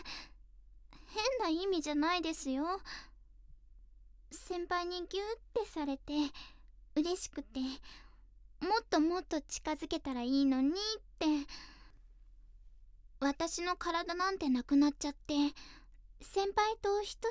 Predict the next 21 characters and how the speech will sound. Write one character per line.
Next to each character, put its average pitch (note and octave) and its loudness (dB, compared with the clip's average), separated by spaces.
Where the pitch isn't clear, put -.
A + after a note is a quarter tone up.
つ G#4+ -6
に D#4 4
な C#4 4
れ E4+ -2
た C#4 -2
ら B3 0
い C#4 8
い - 10
の C4 6
に A3+ -2
な、 C4+ 4
み D4+ 2
た C#4 -6
い B3+ 2
な。 B3 0
そ - -4
う - -2
思 F4+ -2
っ - -6
た B3 -8
ら、 B3+ -2